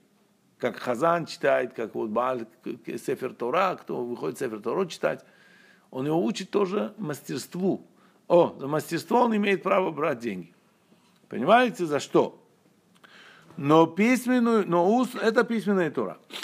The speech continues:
А, а устную Тору, и кроме того, кто учится потом Писание? С какого возраста мы вчера сказали, надо учиться Писание?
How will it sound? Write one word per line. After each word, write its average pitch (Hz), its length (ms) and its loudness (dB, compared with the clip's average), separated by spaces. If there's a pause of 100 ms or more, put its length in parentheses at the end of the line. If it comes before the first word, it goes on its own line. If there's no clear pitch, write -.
(260)
А, 156 220 4 (120)
а 139 160 6
устную 262 640 4
Тору, 156 600 4 (680)
и - 80 -6
кроме 226 380 6
того, 151 260 2
кто 214 280 6
учится 202 340 0
потом 156 320 -2
Писание? 131 440 -2
С 120 80 -10
какого 190 380 4
возраста 156 300 -4
мы 143 100 -4
вчера 143 280 -2
сказали, 139 320 -2
надо 123 260 -4
учиться 123 340 -8
Писание? 110 520 -8